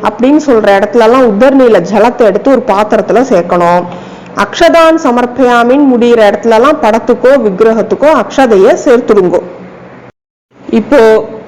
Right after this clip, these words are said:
முதல்ல மஞ்சள் பிள்ளையார பிடிச்சு அதுக்கு சந்தன குங்குமம் இட்டு புஷ்பம் சாத்துங்கோ.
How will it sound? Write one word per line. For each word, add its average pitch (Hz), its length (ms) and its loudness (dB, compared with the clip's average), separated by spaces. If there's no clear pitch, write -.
முதல்ல 254 400 2
மஞ்சள் 269 480 2
பிள்ளையார 240 480 2
பிடிச்சு 214 640 0
அதுக்கு 214 360 0
சந்தன 262 380 0
குங்குமம் 208 380 0
இட்டு 190 240 -2
புஷ்பம் 269 440 0
சாத்துங்கோ. 196 580 0